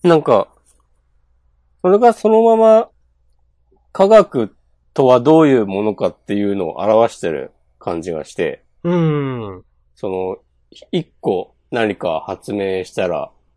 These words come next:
Speaker 1: いろんなことに応用が効くっていう。
Speaker 2: そう。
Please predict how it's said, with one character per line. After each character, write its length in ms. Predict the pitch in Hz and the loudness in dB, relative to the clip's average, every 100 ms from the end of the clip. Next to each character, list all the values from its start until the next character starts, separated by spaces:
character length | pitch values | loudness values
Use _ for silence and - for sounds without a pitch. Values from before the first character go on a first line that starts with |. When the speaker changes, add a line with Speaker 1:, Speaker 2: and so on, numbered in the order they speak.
| _ | _
Speaker 1:
い 80 | 127 | -2
ろ 140 | 117 | 0
ん 40 | 135 | 2
な 100 | 147 | 0
こ 100 | 135 | 2
と 100 | 147 | 0
に 120 | 107 | 0
応 220 | 87 95 | -2 -4
用 200 | 95 92 | -2 -4
が 120 | 87 | -4
効 80 | 85 | -8
く 160 | - 80 | -12 -14
っ 40 | |
て 180 | - 73 | -14 -18
い 100 | 65 | -18
う。 80 | 50 - _ - | -18 -20 _ -20
Speaker 2:
そ 460 | _ - 151 131 101 | _ -14 -10 -10 -14
う。 100 | _ | _